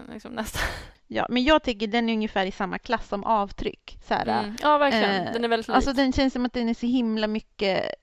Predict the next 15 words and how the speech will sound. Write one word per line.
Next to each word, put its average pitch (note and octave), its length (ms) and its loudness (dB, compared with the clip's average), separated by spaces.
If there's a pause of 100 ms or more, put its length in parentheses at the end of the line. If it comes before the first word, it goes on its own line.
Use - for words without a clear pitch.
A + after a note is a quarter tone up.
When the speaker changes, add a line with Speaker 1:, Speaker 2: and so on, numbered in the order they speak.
(200)
Speaker 2:
yta G#3 400 -4
och C3 80 0
attityd. - 840 -4
Alltså, B3 180 4
Speaker 1:
Mm. A3 80 -4
Speaker 2:
så A3 60 -4
det A3+ 100 -2
är A#3+ 40 0
verkligen, A3+ 440 2
Speaker 1:
Mm. G3 120 -8
Speaker 2:
jag C#4+ 100 -6
tycker E4+ 220 -4
den G#3 220 -4
är - 120 -10
ytlig. - 560 -10